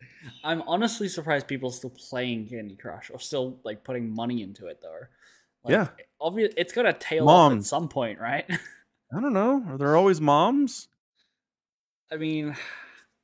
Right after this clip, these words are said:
Speaker 1: <sighs> in theory. <laughs>
Speaker 2: Right. Like, I think their player base is moms. I don't think kids are playing Candy Crush. I don't think anybody who p-,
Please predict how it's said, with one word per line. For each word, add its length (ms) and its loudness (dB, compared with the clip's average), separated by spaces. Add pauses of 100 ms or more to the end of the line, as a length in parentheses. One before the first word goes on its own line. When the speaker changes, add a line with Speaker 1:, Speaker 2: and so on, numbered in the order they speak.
(120)
Speaker 1:
<sighs> 800 -20
in 160 -10
theory. 540 -2
<laughs> 40 -4 (1160)
Speaker 2:
Right. 360 6 (760)
Like, 140 2
I 80 4
think 240 0
their 160 6
player 360 2
base 280 4
is 120 0
moms. 480 -4
I 60 2
don't 180 4
think 200 -6
kids 240 0
are 40 -2
playing 280 -2
Candy 280 -2
Crush. 560 -4
I 100 -2
don't 280 -4
think 300 -4 (600)
anybody 600 4
who 180 -2
p-, 120 -18